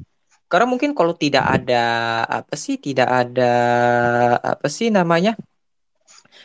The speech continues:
kalau mungkin misalnya tidak ada Leveng, mungkin si Fangio akan jadi korban gitu loh.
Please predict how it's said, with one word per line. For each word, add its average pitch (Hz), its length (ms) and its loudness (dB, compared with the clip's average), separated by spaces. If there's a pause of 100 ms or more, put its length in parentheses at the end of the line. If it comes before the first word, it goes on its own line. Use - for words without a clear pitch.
(180)
kalau 143 160 4
mungkin 147 220 0
misalnya 147 240 2
tidak 143 180 2
ada 135 80 4
Leveng, 131 300 0
mungkin 415 420 -4
si - 240 -12
Fangio 143 460 -2
akan 143 580 -4
jadi 135 240 -2
korban 147 560 0
gitu 120 380 -8
loh. - 40 -20